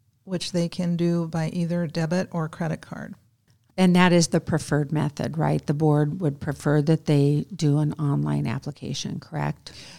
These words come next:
Speaker 1: Yes. It is a, the information that's being submitted is much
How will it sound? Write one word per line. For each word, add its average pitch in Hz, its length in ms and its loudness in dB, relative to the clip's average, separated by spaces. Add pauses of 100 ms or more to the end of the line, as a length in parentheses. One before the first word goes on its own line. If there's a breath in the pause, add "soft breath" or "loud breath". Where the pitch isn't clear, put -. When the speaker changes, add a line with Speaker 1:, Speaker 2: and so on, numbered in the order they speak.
(180 loud breath)
Speaker 1:
Yes. 180 680 -4 (200)
It 196 160 -4
is 175 160 0
a, 160 240 -2 (420)
the 170 240 -4
information 202 560 0
that's 175 160 -2
being 185 180 0
submitted 170 540 0
is 160 380 -2
much 165 360 -4